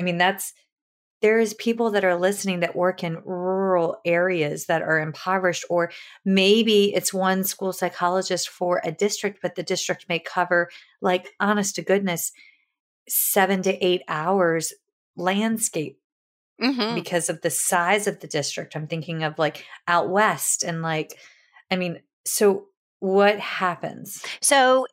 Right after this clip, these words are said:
Speaker 2: if, I guess I think I'm thinking that your question is, okay, if you're in a district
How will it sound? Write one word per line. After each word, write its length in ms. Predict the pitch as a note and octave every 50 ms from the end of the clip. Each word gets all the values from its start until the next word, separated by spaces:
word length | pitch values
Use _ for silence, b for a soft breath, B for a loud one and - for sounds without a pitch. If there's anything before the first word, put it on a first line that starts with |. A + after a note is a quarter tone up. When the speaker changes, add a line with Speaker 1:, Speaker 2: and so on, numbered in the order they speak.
| _ -
Speaker 2:
if, 540 | C#4+ D4+ D#4+ F4+ F#4 - - - - - - _ _ _ _ -
I 80 | G#3+
guess 240 | A3 C#4+ C4+ B3+ - -
I 100 | A#3 A#3
think 200 | - C#4+ C#4 -
I'm 160 | C4 A#3+ A#3+
thinking 300 | - C4 A#3+ - A#3+ A3
that 140 | A3+ A3 -
your 100 | F#3+ G3
question 340 | - - G#3 G#3 - - G#3
is, 180 | G3 F#3 - - -
okay, 300 | F#3 F#3 - F3+ F3 -
if 180 | F#3+ A#3 - -
you're 160 | B3+ B3+ A#3
in 420 | - A#3 A#3 A3 G#3+ G#3+ G#3 - -
a 140 | F3 F3+ F3
district 640 | F3 - G#3 G#3 G3+ - - F#3+ F3+ - - -